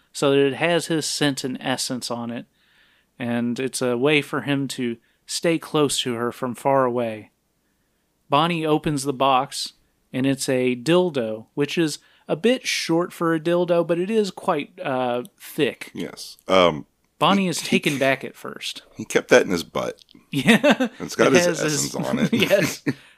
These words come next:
Speaker 1: It has his essence.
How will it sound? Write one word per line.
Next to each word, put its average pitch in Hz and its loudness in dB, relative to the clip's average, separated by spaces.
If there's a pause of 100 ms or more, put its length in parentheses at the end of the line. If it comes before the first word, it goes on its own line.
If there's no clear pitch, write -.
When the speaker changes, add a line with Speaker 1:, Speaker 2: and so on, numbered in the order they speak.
(120)
Speaker 1:
It 147 -4
has 165 0
his 147 -2 (720)
essence. 120 -6